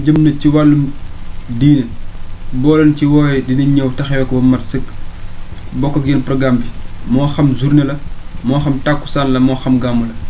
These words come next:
Soo leen ñu woowee ci numéro yi nga gis muy affiché ci écran bi nii, muy soixante-dix-sept neuf cent soixante-trois trente et un quatre-vingt-quinze, dinañu déggante ak yéen, fas yéene ci jubóo ak yéen, taxawee leen li ngeen xam ne moo di seeni programme.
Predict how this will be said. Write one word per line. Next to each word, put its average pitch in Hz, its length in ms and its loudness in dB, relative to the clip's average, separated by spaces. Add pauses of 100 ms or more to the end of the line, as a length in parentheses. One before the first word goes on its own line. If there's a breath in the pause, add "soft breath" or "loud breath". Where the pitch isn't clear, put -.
(260)
Soo - 200 0
leen 160 140 4
ñu 165 100 4
woowee 160 200 4
ci 151 100 -2
numéro 151 220 6
yi 143 80 6
nga 147 120 6
gis 156 140 0
muy 156 120 4
affiché 147 280 -4
ci 147 120 0
écran 143 320 0
bi 127 60 2
nii, 127 180 4 (320)
muy 131 140 0
soixante-dix-sept 147 540 0
neuf 147 240 4
cent 147 200 0
soixante-trois 135 480 -2 (120)
trente 143 220 -2
et 143 80 0
un 139 100 -4
quatre-vingt-quinze, 127 640 -2 (460 loud breath)
dinañu 147 280 4
déggante 135 440 0
ak 135 140 0
yéen, 131 180 2 (400)
fas 143 180 -4
yéene 147 220 4
ci 131 180 0
jubóo 143 260 2
ak 139 80 2
yéen, 131 180 2 (420)
taxawee 147 300 0
leen 131 160 2
li 139 120 4
ngeen 151 120 4
xam 147 140 4
ne 139 60 2
moo 135 140 0
di 123 80 -2
seeni 131 200 -2
programme. 123 420 0